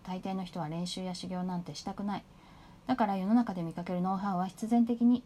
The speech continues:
すぐに真似できることばかりになる。でも本当は時間をかけなければ身につかないことも大事だよね。」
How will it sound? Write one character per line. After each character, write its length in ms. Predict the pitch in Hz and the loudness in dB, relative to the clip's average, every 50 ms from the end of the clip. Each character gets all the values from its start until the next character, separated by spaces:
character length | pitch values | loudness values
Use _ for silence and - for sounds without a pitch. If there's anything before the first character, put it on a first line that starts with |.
| - | -8
す 160 | - - 240 | -2 0 0
ぐ 80 | 226 208 | 0 2
に 120 | 180 170 | 0 -2
真 140 | 156 151 151 | -4 -4 -4
似 120 | 165 180 180 | -4 -4 -4
で 120 | 202 196 | -4 -4
き 120 | - 220 | -4 -4
る 100 | 190 180 | -4 -4
こ 120 | 175 - 151 | -6 -8 -10
と 140 | - 160 151 | -10 -8 -4
ば 160 | 185 202 226 | -4 -4 -2
か 100 | - 220 | 0 0
り 80 | 196 | 4
に 140 | 208 240 240 | 6 6 6
な 100 | 196 160 | 4 2
る。 80 | 143 - - - - - - - - - - - - - - - - - | -4 -10 -14 -20 -20 -20 -20 -20 -20 -20 -20 -20 -20 -20 -20 -12 -2 0
で 80 | 214 | 2
も 80 | 208 180 | 2 2
本 180 | 175 180 180 190 | 0 0 -2 -2
当 200 | - 196 190 185 | -4 -6 -4 -2
は 160 | 208 240 269 - - - - - - - - - | -2 -2 -2 -4 -10 -20 -20 -20 -20 -18 -10 -10
時 100 | 196 - | -4 2
間 160 | 233 226 233 | 4 6 6
を 40 | 233 | 6
か 100 | 240 240 | 4 4
け 80 | 262 | 4
な 120 | 254 247 233 | 4 4 4
け 80 | 214 | 2
れ 60 | 190 | -4
ば 100 | 175 165 | -4 -4
身 100 | 160 165 | -4 -4
に 120 | 175 190 196 | -4 -6 -6
つ 60 | - | -2
か 120 | - 233 | 2 2
な 100 | 226 233 | 2 4
い 40 | 262 | 2
こ 100 | 269 180 | -2 -2
と 100 | - 233 | 2 4
も 100 | 233 202 | 4 4
大 200 | 175 165 160 165 | 4 -2 -6 -6
事 80 | 165 165 | -6 -8
だ 60 | 151 | -12
よ 60 | 143 | -10
ね。」 240 | 147 160 202 233 233 | -8 -4 -2 -2 -2